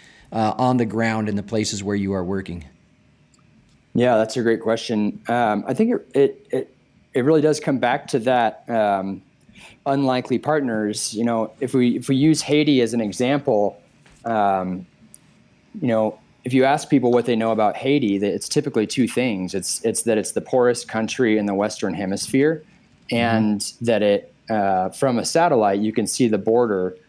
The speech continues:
Speaker 2: because of the, the deforestation in Haiti compared to the Dominican Republic. And, and that's, it's unfortunate.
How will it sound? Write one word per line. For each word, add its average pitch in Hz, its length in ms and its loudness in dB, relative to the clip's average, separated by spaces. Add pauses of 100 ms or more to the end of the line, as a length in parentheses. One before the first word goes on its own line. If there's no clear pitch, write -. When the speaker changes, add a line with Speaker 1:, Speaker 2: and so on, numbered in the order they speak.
(200)
Speaker 2:
because 113 300 -2
of 107 80 -2
the, 98 220 -2 (160)
the 113 80 0
deforestation 101 1120 -2
in 110 160 -2
Haiti 104 380 0
compared 101 400 -2
to - 80 -8
the 95 40 -2
Dominican 98 380 -2
Republic. 110 540 -2 (400)
And, 131 420 0 (600)
and 143 60 -2
that's, 139 380 -2
it's 139 140 -2
unfortunate. 139 760 0